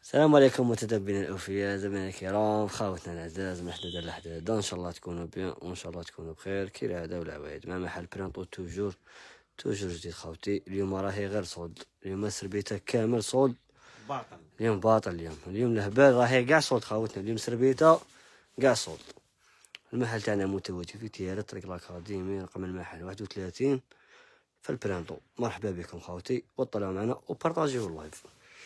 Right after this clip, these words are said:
Speaker 1: اليوم جبنا لكم سلعة شابة وسومة الأرض كاع، صول اليوم، سلعة لوز وسومة الأرض. راهي غير صولد خاوتي اليوم. اطلعوا خاوتي، السلام عليكم السلام اختي.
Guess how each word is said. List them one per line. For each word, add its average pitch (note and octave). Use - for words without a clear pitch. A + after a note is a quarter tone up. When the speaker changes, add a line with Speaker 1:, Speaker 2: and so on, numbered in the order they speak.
Speaker 1:
اليوم A2
جبنا A#2
لكم A2+
سلعة G#2
شابة G2+
وسومة G2+
الأرض F#2
كاع، D#2+
صول F2+
اليوم، D#2
سلعة G2+
لوز B2
وسومة B2+
الأرض. G#2+
راهي G#2
غير A#2+
صولد A2+
خاوتي G2
اليوم. E2
اطلعوا F#2
خاوتي، E2+
السلام E2
عليكم A2
السلام G#2
اختي. F2+